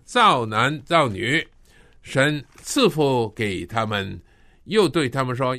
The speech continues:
：“要生养众多，遍满地面，治理遍地，也要管理海里的鱼、空中的鸟和地上各样行动的活物。”神说：“看来我将遍地上一切结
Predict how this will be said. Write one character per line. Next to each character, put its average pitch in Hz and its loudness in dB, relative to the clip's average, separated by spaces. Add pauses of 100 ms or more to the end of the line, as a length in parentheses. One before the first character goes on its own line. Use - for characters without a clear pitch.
：“要 151 2
生 175 0
养 104 -4
众 147 -6
多， 131 -2 (140)
遍 226 -2
满 101 -8
地 135 -4
面， 113 -6 (300)
治 269 0
理 127 -2
遍 151 2
地， 151 -2 (340)
也 127 0
要 131 0
管 123 -2
理 123 -4
海 110 -4
里 113 -2
的 101 -6
鱼、 101 -4
空 127 -2
中 117 0
的 104 -2
鸟 87 -6
和 98 -6
地 117 -2
上 95 -4
各 190 0
样 120 -2
行 104 -6
动 127 -2
的 85 -6
活 90 -2
物。” 113 -2 (300)
神 110 -6
说 120 -4
：“看 202 0
来 131 -2
我 123 -4
将 143 -6
遍 180 -4
地 135 -2
上 123 -4
一 127 -8
切 175 0
结 214 -6